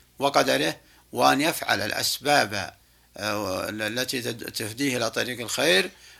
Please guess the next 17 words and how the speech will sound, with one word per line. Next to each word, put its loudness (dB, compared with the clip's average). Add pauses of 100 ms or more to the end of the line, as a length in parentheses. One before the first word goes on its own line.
(140)
ويجتنب 2
الأسباب 0 (300)
التي -2
حذر 0
عنها -2 (340)
الشرع، 0
التي -2
تهديه -2
إلى -2
طريق -6
الشر، -2 (440)
وبهذا 0 (440)
يكون -4
قد -2
آمن 0 (480)
بالقضاء -2
والقدر 0